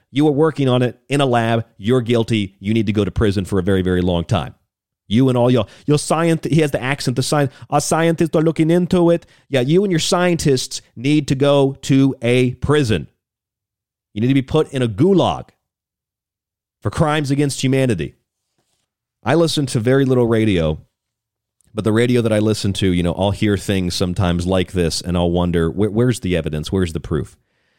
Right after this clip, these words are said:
Well, if you want the evidence and proof, shoot me an email,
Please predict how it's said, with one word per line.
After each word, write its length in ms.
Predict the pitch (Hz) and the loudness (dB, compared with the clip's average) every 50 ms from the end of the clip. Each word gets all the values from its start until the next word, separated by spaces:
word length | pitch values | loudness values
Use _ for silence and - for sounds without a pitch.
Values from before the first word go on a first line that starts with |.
| _ _ - | _ _ -4
Well, 340 | 101 107 113 110 _ _ _ _ _ _ _ - | -2 0 0 -2 _ _ _ _ _ _ _ -4
if 140 | 113 113 | -2 0
you 140 | 127 165 196 | 2 2 2
want 200 | 190 185 170 - | 2 2 0 0
the 140 | - 135 135 | 0 0 0
evidence 320 | 127 120 117 110 104 - | 0 0 0 -2 -2 -2
and 140 | - 98 87 | -4 -6 -6
proof, 500 | - - 120 113 92 78 69 - - - _ _ _ _ _ _ _ _ _ _ _ _ | -4 -2 -2 0 0 -2 -4 -8 -14 -20 _ _ _ _ _ _ _ _ _ _ _ _
shoot 280 | - - - - 240 226 | -12 -8 -2 -2 0 0
me 140 | 202 180 151 | 2 2 2
an 80 | 127 | 2
email, 380 | 110 92 78 71 64 62 - | 0 -2 -4 -6 -10 -12 -16